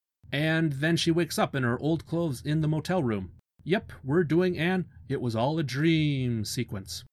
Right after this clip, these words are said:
Eugene comes back from the gas station, and Andrea's incredibly relieved that she just had a nightmare. They head into town, and she's still uneasy. She wants to get out of the town, but Eugene refuses because he just turned his car in to be fixed.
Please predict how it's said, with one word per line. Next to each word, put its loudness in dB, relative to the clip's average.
Eugene 4
comes 2
back 0
from -4
the -2
gas -2
station, -4
and -6
Andrea's 2
incredibly 0
relieved -2
that -6
she -2
just -6
had 0
a -4
nightmare. -4
They 2
head 2
into 0
town, 0
and -2
she's -4
still -2
uneasy. -2
She -2
wants 0
to -4
get -4
out 2
of -2
the -6
town, -2
but -8
Eugene -2
refuses -2
because -4
he -2
just -4
turned -4
his -4
car -2
in -2
to -4
be -4
fixed. -6